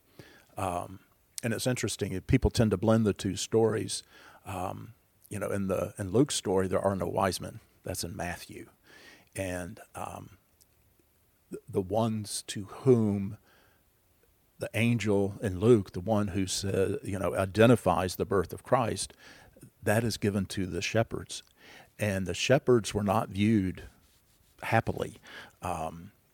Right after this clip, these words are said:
there are two kinds of shepherds, those who own the flocks and then those who take care of the flocks. And these would have been the kind of shepherds that took care of the flocks. Well, they were looked down on, one, because they were working. They couldn't keep the Sabbath. That's bad.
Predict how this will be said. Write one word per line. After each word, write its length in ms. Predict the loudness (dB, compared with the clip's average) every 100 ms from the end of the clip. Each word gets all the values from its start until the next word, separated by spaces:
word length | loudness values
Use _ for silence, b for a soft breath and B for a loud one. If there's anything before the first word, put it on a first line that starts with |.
| _ -20 -6
there 80 |
are 40 | -2
two 160 | 0
kinds 260 | 2 2 0
of 40 | 0
shepherds, 440 | 4 4 2 0
those 280 | 2 2 0
who 100 | 2
own 180 | 6 6
the 80 | 4
flocks 480 | 0 0 0 -4
and 100 | -6
then 120 | -4 0
those 200 | 0 0
who 80 |
take 220 | -4 -4 0
care 200 | 4 4
of 80 |
the 60 | 2
flocks. 460 | -2 -2 -2 -6 -10
And 80 |
these 200 | -4 -2
would 80 | -2
have 80 | -2
been 120 | -4
the 80 | -4
kind 240 | -2 -2
of 140 | -2 -6 -12 -20 _ _ -20 -20 -2
shepherds 380 | 4 4 4
that 100 | -2
took 160 | -8 -10
care 180 | 2 2
of 60 |
the 80 | 2
flocks. 460 | -2 -2 -2 -4 -14 B B B B
Well, 80 | 0
they 60 | 2
were 120 | 6
looked 220 | 6 6
down 260 | 4 4 2
on, 260 | 0 -2 0
one, 360 | 4 6 6 0
because 340 | 0 0 2
they 80 | -2
were 120 | -2
working. 480 | 4 4 4 -4 -6 b b b -4
They 120 | 0
couldn't 260 | 2 2
keep 200 | 2 -4 -2
the 60 |
Sabbath. 540 | 2 4 4 2 -2 -12 -18 _ _
That's 220 | -4 -2
bad. 420 | 0 2 2 2